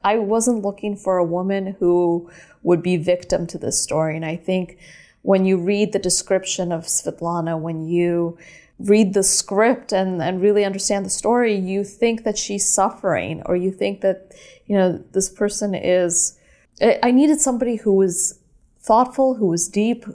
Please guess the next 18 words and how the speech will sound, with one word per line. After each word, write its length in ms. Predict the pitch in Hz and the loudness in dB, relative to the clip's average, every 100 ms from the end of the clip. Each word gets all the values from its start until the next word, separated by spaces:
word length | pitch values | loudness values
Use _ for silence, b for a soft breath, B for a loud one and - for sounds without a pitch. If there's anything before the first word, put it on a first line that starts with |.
| - | 0
but 140 | 190 | 0
who 260 | 180 - 180 | 0 -2 0
also 380 | 175 196 - 208 | 2 2 0 -2
had 160 | 180 | -4
a 40 | 180 | -4
sense 280 | - 170 | -6 -6
of 80 | - | -10
humor 480 | - 196 196 208 220 | -6 -2 0 2 0
and 220 | - 185 | -2 -4
who 200 | 180 185 | -4 -4
could 160 | 175 - | -4 -2
also 320 | - 190 - | 0 0 -2
bring 360 | 185 180 175 - | -2 -2 -2 -4
energy 400 | 190 190 180 180 | -4 -4 -4 -6
to 140 | 175 - | -10 -8
this 300 | 180 - 190 | -6 -4 0
role 320 | 175 170 175 | 2 2 0
that, 320 | 180 165 165 | -2 -2 -4